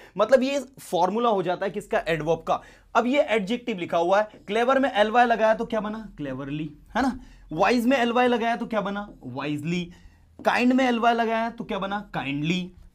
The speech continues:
फुलिश में एल वाई लगाया तो क्या बना, फुलिशली, क्विक में एल वाई लगाया तो क्या बना, क्विकली। तो ये जो वर्ड है ना सारे के सारे शुरू के वर्ड, ये सब आपका एडजेक्टिव है। और जब एडजेक्टिव में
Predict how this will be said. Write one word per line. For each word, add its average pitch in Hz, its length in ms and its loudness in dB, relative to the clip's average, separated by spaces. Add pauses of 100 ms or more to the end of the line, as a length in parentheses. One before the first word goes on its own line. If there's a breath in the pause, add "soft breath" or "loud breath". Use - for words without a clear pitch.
(140)
फुलिश 247 320 0
में 247 140 0
एल 220 140 4
वाई 233 160 4
लगाया 233 280 2
तो 233 140 -6
क्या 220 120 -4
बना, 208 200 -6
फुलिशली, 190 720 -4 (360 soft breath)
क्विक 277 240 2
में 262 180 2
एल 214 160 4
वाई 233 160 6
लगाया 233 280 2
तो 233 100 -6
क्या 226 140 -4
बना, 214 180 -6
क्विकली। 185 560 -8 (240 loud breath)
तो 285 60 -4
ये 302 140 0
जो 311 160 2
वर्ड 285 280 8
है 320 60 8
ना 320 120 4
सारे 262 320 4
के 269 80 -2
सारे 269 220 0
शुरू 254 220 -4
के 247 60 0
वर्ड, 170 260 -2
ये 247 80 -2
सब 254 140 -4
आपका 247 240 -2
एडजेक्टिव 165 440 -6
है। 160 60 -4
और 165 100 -4
जब 233 280 -6
एडजेक्टिव 196 480 -6
में 226 120 -8